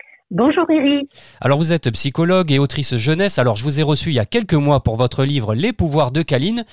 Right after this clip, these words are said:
Speaker 2: et en cette période de vacances de la Toussaint, je me suis dit qu'il serait bien de vous inviter à nouveau pour parler cette fois-ci de votre livre On me dit qu'il était au ciel,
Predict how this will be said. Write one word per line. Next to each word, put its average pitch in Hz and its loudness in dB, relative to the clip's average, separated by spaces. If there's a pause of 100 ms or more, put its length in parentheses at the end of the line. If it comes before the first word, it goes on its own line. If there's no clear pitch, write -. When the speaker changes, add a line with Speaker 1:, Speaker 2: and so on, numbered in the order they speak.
(180)
Speaker 2:
et 135 -4
en 151 0
cette 175 -4
période 170 0
de 123 -2
vacances 185 0
de 180 0
la 185 2
Toussaint, 185 -2
je 151 -2
me 165 -2
suis 147 -4
dit 143 -8
qu'il 131 -6
serait 123 0
bien 165 0
de 120 0
vous 165 0
inviter 151 0
à 135 4
nouveau 135 0
pour 247 0
parler 175 0
cette 262 -2
fois-ci 175 -2 (340)
de 123 2
votre 190 2
livre 131 0
On 208 2
me 190 4
dit 160 -2
qu'il 131 -4
était 123 -4
au 113 0
ciel, 165 0